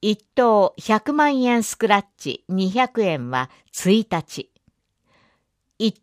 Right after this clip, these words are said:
等十万円スクラッチ、二百円は一日。宝くじ発売七十五周年記念くじ、一等前後賞合わせて一億円、二百円は八日。一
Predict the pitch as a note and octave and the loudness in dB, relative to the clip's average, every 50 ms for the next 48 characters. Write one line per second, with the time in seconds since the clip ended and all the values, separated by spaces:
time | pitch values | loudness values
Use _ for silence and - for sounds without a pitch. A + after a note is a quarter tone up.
0 | _ _ C4+ B3 A#3 G#3+ G#3 F#3 - - G3+ D3+ D#3+ A3+ C4 D4+ D#4 D4+ D4 C4+ | _ _ 2 4 4 4 2 2 0 -4 -8 -2 0 2 2 2 2 2 2 2
1 | C4+ B3 B3 A#3+ A3+ A3 A3 - - - - G#3+ G3+ F#3+ F#3+ - _ _ - - | 2 0 0 0 0 0 -2 -4 -6 -6 -4 0 2 2 0 0 _ _ -12 -12
2 | C3 - - _ - F3 F#3 F#3+ F#3 G3 B3+ B3 A3+ - - G#3 F3+ D#3 C#3+ B2 | -12 -12 -12 _ -8 -4 -4 -2 -2 0 0 0 0 0 -2 0 0 0 0 -2
3 | B2 B2+ B2+ A#2+ A#2 - _ _ _ _ - - - F#3+ G#3 A3+ G#3+ - F3 D#3 | -4 -4 -4 -4 -4 -8 _ _ _ _ -12 -2 2 2 2 2 2 -2 -4 -6
4 | - - - - - - _ _ _ _ _ _ _ _ _ _ _ _ _ _ | -6 -8 -12 -14 -14 -16 _ _ _ _ _ _ _ _ _ _ _ _ _ _
5 | _ _ _ _ _ _ _ _ _ _ _ _ _ _ - A3 A#3 - D4+ D#4 | _ _ _ _ _ _ _ _ _ _ _ _ _ _ -4 -4 0 2 2 2
6 | E4 D#4 - G3+ - F3+ D#3 D#3+ F#3 G3+ - - B3 C4+ C4+ B3+ B3 A3+ G#3 G#3 | 2 0 0 -4 -4 -4 -4 -2 -2 -4 -4 -2 0 2 4 4 4 2 2 2
7 | A3+ C4 D#4 D4 C#4 C4+ A3 F#3 E3 F3+ E3 - C#4 D4 C4+ B3 A#3+ A#3 A3 G#3 | 2 2 0 0 0 -2 -2 0 -2 -4 -4 -2 -2 0 2 2 2 0 -2 -4
8 | - G3 G3 G#3 G3 F#3+ - - D3+ B2+ - C3 A2+ - _ _ _ _ _ _ | -4 -4 -4 -4 -4 -4 -8 -10 -12 -12 -12 -12 -16 -16 _ _ _ _ _ _
9 | _ _ _ - G3+ G3 - _ D4 D4 C#4+ A#3 A3 B3+ B3+ A#3+ A3 A#3 A3+ - | _ _ _ -8 -8 -8 -4 _ 0 0 0 2 0 0 0 0 -2 -4 -6 -6
10 | - D#3+ C3+ A#2+ - - D#3+ F3 G#3 C#4+ C4+ - A#3 - - C#3+ C3 C3+ C3+ - | -6 -6 -6 -6 -4 -4 -2 -2 0 -2 -2 -6 -10 -8 -6 -6 -6 -6 -8 -6
11 | - F#3+ F3+ E3 - - D3+ D3 C3+ B2+ B2 A#2+ - _ _ _ _ _ - F3 | -4 -4 -4 -4 -6 -8 -10 -8 -8 -8 -10 -12 -14 _ _ _ _ _ -8 -4
12 | G#3 A3+ C4 C#4 C4+ - A#3+ G#3+ E3+ C#3+ C3 C3 B2+ B2 B2 A#2+ - _ _ _ | -2 -2 0 -2 -2 -2 -4 -4 -4 -4 -4 -4 -4 -4 -6 -6 -8 _ _ _
13 | _ D#3 D#3 F3+ G#3 B3 B3+ B3 - - D3+ - - _ _ _ _ _ _ _ | _ -4 0 4 4 4 4 2 -2 -2 -2 -2 -2 _ _ _ _ _ _ _
14 | _ _ _ _ _ _ _ _ G#3 A3 G#3 - | _ _ _ _ _ _ _ _ -4 -4 -4 -4